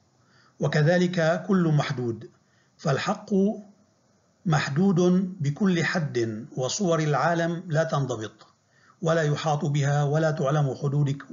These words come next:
كل صورة منها إلا على قدر ما حصل لكل عالم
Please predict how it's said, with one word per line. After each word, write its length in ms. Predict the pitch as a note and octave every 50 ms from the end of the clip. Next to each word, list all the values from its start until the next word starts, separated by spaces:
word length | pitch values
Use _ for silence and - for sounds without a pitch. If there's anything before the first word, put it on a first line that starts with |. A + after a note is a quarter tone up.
| - -
كل 320 | - G3 E3+ D#3 D3+ C#3+
صورة 280 | C#3 - D#3+ D3+ C#3+ C#3 D#3
منها 540 | C3+ C3+ C#3+ C3+ A#2 A2 G#2 F#2 - - _ _ _ _ _ _ _ _ _ - -
إلا 260 | F3+ F3+ F3 E3 D3
على 200 | C#3+ C#3+ C#3+ C#3+
قدر 380 | C#3 C#3+ - F3 D3 C#3+ C#3+ C#3+
ما 160 | C#3 C3 B2+
حصل 460 | - - F3+ E3 G3+ F#3 D3 C3+ B2
لكل 380 | C3 - - G3 E3+ D#3 D3 C#3
عالم 560 | B2 D3+ D#3+ D#3 D3+ D3 D3+ D3 D3+ D#3